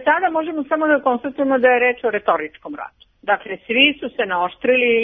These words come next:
i sipaju vatru i tako dalje. Za sada to je retorika. Vidjet ćemo šta će da usledi. No, u svakom slučaju, ono što se očekuje, to je da Evropa odgovori jedinstveno. Ona je sada nekako prosto prinuđena, e, da, da,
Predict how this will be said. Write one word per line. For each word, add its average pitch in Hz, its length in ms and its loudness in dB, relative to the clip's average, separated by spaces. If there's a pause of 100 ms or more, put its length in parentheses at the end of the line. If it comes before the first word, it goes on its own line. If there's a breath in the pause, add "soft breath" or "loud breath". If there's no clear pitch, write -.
(120)
i 226 200 0
sipaju 202 380 2
vatru 185 420 2
i 185 60 -6
tako 185 260 -12
dalje. 175 280 -8
Za 170 140 -12
sada 190 380 -2
to 196 80 -6
je 175 60 -2
retorika. 156 520 -10
Vidjet 175 240 -12
ćemo 180 180 -10
šta 185 260 0
će 202 60 -6
da 175 120 0
usledi. 151 460 -6
No, 196 200 2 (560)
u 180 80 -8
svakom 233 340 2
slučaju, 208 480 0 (960 loud breath)
ono 262 220 4
što 277 180 -2
se 269 100 4
očekuje, 262 440 0
to 285 120 0
je 285 60 0
da 269 100 2
Evropa 262 420 0 (120)
odgovori 240 680 0
jedinstveno. 202 760 -2 (300)
Ona 185 200 -2
je 196 60 0
sada 226 280 2
nekako 226 640 -2
prosto 240 320 -2
prinuđena, 220 800 2
e, - 920 -10
da, - 80 2 (160)
da, - 60 -2